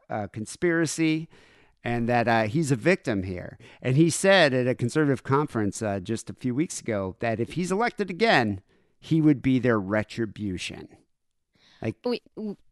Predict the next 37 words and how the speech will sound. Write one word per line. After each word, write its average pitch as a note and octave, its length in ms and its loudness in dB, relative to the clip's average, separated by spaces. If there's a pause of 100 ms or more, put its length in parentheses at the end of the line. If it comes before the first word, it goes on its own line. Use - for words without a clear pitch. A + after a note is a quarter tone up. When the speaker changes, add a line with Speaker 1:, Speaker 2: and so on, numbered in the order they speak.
(140)
Speaker 2:
let's C4+ 220 2
dial D4 200 6
that A#3 180 4
back G#3+ 180 2
a G#3 60 -2
little. E3 300 -4
So C#4 180 0
he D4 120 2
says G4+ 240 0
it's A4 180 -4
a F4+ 40 -2
government C4+ 540 -2
conspiracy. E3 880 -6 (320)
So - 180 2
why D4+ 280 6
does E4+ 200 -2
he E4 140 0
want B3 500 -2
to A#3 100 -4
become A3+ 300 -4
part B3+ 340 2
of A#3 100 -6
the C4 60 0
government G3+ 540 -2
that - 140 -4
has - 120 -12
held A3 360 -2
a - 80 -12
conspiracy G3 760 -6
against G#3 520 -4
him? B2 320 -14 (140)
Speaker 1:
Because C3+ 300 2
he's C#3 160 0
gonna A#2 160 2
clean A2 300 0
it E2+ 80 -2
up. F#2+ 340 -2